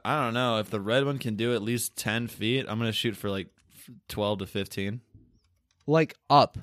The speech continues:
Speaker 2: not
Speaker 1: Yeah,
Speaker 2: not
Speaker 1: up, up. Like, straight vertical.
Speaker 2: Okay. Oh, that is a lot different than what I saw. Why? I saw forty feet originally. There's no way that's
Speaker 1: No, that's gotta be,
Speaker 2: true.
Speaker 1: that's gotta be lengthwise.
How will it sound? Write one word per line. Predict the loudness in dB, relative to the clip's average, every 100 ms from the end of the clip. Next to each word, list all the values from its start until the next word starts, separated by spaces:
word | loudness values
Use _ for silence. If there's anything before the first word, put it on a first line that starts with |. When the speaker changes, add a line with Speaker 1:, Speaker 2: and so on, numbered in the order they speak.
| -14
Speaker 2:
not | -2 0 2 0 -4 _
Speaker 1:
Yeah, | 4 4 6
Speaker 2:
not | 4 4
Speaker 1:
up, | 0 _
up. | -2 -2 -4 -20 _ _ -12
Like, | -8
straight | -6 -4 -4 -4
vertical. | -8 -8 -12 -14 -20 _ _ _ _
Speaker 2:
Okay. | -8 -4 -2 -2 -4 -14 -8
Oh, | -6 -4 -4
that | -2 -2
is | -2 -4
a | -4
lot | -2 -2 -2 -4
different | -8 -6 -6
than | -6 -6
what | -6
I | -6
saw. | -8 -8 -6 -6 -10 _ _ _ _ _
Why? | -10 -8 -6 -6 -6 -8 -10 _ _ _
I | 0
saw | 4 4 4
forty | 0 -8 0 2 2 -2
feet | -4 -4 -2 -4
originally. | -4 -4 -4 -6 -6
There's | -4 -4 -4
no | -4 -2 -2
way | -2 -2
that's | 0
Speaker 1:
No, | 4
that's | 4 4
gotta | 2
be, | 2
Speaker 2:
true. | 2
Speaker 1:
that's | 0 0
gotta | 0
be | 0
lengthwise. | -4 -8 -8 -8 -8 -8 -10